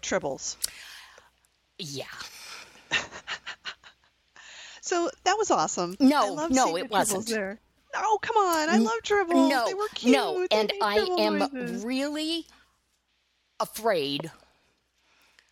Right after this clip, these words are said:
Speaker 2: that they are going to go to that well, not the Tribble well in general, but the T O S well,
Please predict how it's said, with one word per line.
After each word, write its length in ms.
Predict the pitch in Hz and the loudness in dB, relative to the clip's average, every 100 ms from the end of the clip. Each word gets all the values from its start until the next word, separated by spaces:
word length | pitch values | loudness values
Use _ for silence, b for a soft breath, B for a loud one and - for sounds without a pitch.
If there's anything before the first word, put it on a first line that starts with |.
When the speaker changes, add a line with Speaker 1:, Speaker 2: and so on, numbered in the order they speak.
| b b b b _ _ _ _ _ _ _ 165 - | b b b b _ _ _ _ _ _ _ -20 -4
Speaker 2:
that 380 | 196 170 - - _ _ 156 | -2 -2 -4 -12 _ _ -8
they 480 | 208 208 214 240 240 - | -2 0 0 -2 -4 -2
are 160 | 185 185 | 0 -2
going 480 | 160 185 180 180 175 | -2 -4 -2 -2 -4
to 100 | 160 | -6
go 180 | 170 | -6
to 140 | 170 175 | -4 -4
that 240 | 165 - | -4 -4
well, 240 | 160 156 160 | -4 -2 -2
not 220 | 160 - | -4 -4
the 60 | |
Tribble 400 | 262 - 294 226 | -6 -4 -2 -4
well 240 | 185 175 175 | -4 -4 -4
in 140 | 165 | -4
general, 340 | 151 180 170 147 | -4 -4 -6 -8
but 160 | 170 - | -12 -12
the 80 | |
T 260 | 165 - 233 | -8 -6 -4
O 140 | 202 | -2
S 180 | 180 196 - - - | -2 -2 -2 -2 -6
well, 400 | 165 156 143 151 | -8 -6 -6 -10